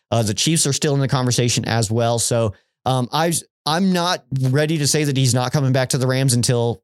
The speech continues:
he's not coming back to the Rams. So, like I said, though, there was already contradictions in that single tweet,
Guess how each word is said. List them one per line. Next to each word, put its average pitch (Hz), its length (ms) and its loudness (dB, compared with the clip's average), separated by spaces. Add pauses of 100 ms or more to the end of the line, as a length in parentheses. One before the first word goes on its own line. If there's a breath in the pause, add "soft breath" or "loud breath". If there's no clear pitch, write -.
he's 120 320 2
not 120 360 -2
coming 107 220 2
back 98 200 0
to - 80 -2
the - 80 -4
Rams. 110 420 -2
So, 120 300 -2 (240 loud breath)
like 143 160 -2
I 143 40 -2
said, 151 160 -2
though, 165 140 -2
there 143 140 0
was 131 120 -2
already 139 260 -2
contradictions 139 640 0
in 117 200 0
that 117 180 0
single 123 320 0
tweet, 127 340 -2